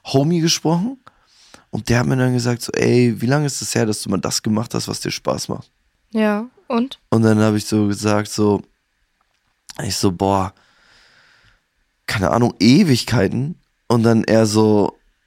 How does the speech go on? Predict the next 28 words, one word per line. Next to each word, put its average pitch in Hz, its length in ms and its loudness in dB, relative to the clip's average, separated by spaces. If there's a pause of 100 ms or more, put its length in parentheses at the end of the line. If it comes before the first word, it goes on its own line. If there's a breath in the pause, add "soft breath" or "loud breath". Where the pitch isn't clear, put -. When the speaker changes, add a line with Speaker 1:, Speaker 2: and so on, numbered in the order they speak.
(120)
Speaker 1:
ja, 185 100 -8
Digga, 190 240 -6
mach 139 200 -2
doch 156 120 -2
einfach 151 220 -2
mal 143 100 0
das, 143 220 -4
was 139 140 -8
dir 139 80 -8
Spaß - 380 -8
macht. - 140 -16 (760 soft breath)
Und - 80 -12
ich - 80 -8
so, - 140 -2
ja. 135 260 0 (200)
Und, 110 520 0
ähm, 107 600 2 (460)
lustigerweise 113 880 0
mache 113 200 -4
ich 110 100 -8
jetzt 117 160 -8
seit 104 260 -4
ein - 440 -20
paar 123 160 -2
Wochen 117 180 -2
wieder 110 160 2
meine 101 220 0
Mucke. 123 340 -2